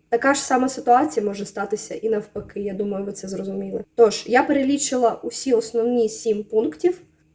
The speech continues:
У якості висновків давайте змоделюємо,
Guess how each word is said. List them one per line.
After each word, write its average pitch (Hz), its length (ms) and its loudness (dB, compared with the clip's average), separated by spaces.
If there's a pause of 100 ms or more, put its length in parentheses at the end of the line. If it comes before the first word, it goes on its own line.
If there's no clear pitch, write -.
(260)
У 226 60 -6
якості 247 440 2
висновків 240 540 0
давайте 240 540 2 (220)
змоделюємо, 240 960 4